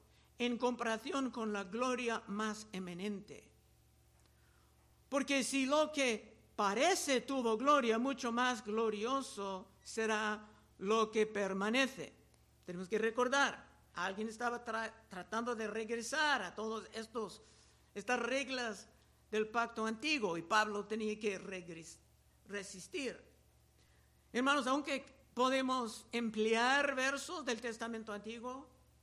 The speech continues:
somos ministros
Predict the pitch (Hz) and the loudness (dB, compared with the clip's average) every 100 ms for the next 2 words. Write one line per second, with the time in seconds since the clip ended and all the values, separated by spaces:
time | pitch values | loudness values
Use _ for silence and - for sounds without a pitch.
0 | _ _ _ _ _ _ _ _ _ _ | _ _ _ _ _ _ _ _ _ _
1 | _ - - 277 302 302 240 226 226 294 | _ -14 -4 -2 0 0 0 -2 -2 0
2 | 294 302 285 285 277 277 - | -2 -2 0 2 2 -2 -8